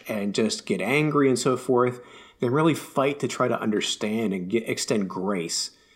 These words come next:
and give people the benefit, think the best of people. Um, I, that's what I would, you know, want us in the church to do. And, and you and I are both guilty of this at times. I, I, I don't want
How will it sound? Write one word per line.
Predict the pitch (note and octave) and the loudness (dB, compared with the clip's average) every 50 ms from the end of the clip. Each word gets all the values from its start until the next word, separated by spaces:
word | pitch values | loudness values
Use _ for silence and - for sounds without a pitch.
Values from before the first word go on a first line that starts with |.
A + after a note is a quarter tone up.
| _ _ _ _ _ - | _ _ _ _ _ -4
and | C3 A#2 G2+ G2+ G2+ | -4 -2 -2 -2 0
give | C3+ B2+ A#2+ | 0 0 0
people | - - C3+ - A#2 | 0 -2 -2 0 2
the | G2+ F#2 | 0 0
benefit, | - - G#2+ G#2 G#2+ G#2 - - F2+ E2 - | 0 0 0 0 0 -2 -2 -4 -6 -4 -2
think | - C#3+ C#3+ C#3+ | -2 -2 -2 0
the | - C3 | -2 -4
best | G#2+ - - - - - G2+ G#2 - - - - | -4 -4 -10 -10 -6 -4 -4 -4 -4 -6 -6 -6
of | - - - | -8 -8 -10
people. | - - F#2 E2 - - - D2+ D2+ - - _ _ _ _ _ _ _ _ _ - - | -10 -8 -8 -8 -8 -8 -10 -10 -10 -10 -14 _ _ _ _ _ _ _ _ _ -14 -10
Um, | - A#2+ A2+ F2+ - - _ - | -8 -6 -6 -8 -10 -10 _ -2
I, | D#3 - - - - | -2 -2 -2 -6 -8
that's | D3+ B2 B2+ B2+ E3+ F3+ - - | -2 0 2 2 2 0 0 2
what | D#3+ B2+ A2 - - - _ _ _ _ _ - | 2 2 2 -2 -10 -20 _ _ _ _ _ -4
I | - A#2 B2+ C#3+ | 0 2 2 2
would, | D3 C#3+ C3 B2 A2+ A2+ - - - | 4 4 4 4 4 2 -6 -8 -6
you | - C3+ A2+ | -2 -2 0
know, | G#2+ G2+ G2 | 0 2 0
want | F#2+ G2+ - A2+ A2 A2 A2+ A#2 B2 A#2+ - | 0 -2 -2 -2 0 0 2 2 0 -2 -2
us | A2+ A#2 A#2+ B2 - - | -2 -2 -2 -2 -2 0
in | A2+ | 0
the | G#2 G2 | -2 -2
church | - - G#2+ F#2+ - - | 0 0 0 0 0 -2
to | A2 | -4
do. | G2 A#2+ A#2 A#2 B2 B2 | 0 2 2 4 4 4
And, | A#2+ A#2+ | 2 0
and | - D3 C3+ D#3 E3+ F3 | -2 -2 0 0 2 4
you | G#3 A#3 | 4 4
and | A3 | 4
I | F3+ | 4
are | E3+ C3 | 4 6
both | C#3+ C3 - - | 4 4 4 4
guilty | D#3 G3 G#3+ E3 C3+ A#2 | 2 2 2 2 2 2
of | G2 | 2
this | F#2 G2 - | 2 0 -2
at | - - | -2 -6
times. | - - F#2 F2+ F2+ E2+ G#2+ | -6 -8 -6 -6 -6 -4 -4
I, | G#2+ | -4
I, | G#2 - G#2 | -4 -4 -4
I | F#2+ E2 - - C#2 - A#2+ | -6 -6 -8 -10 -10 -6 -6
don't | A#2 A#2+ - | -4 -4 -2
want | C3 A2+ A2 A2 - | 0 -2 -2 -2 -4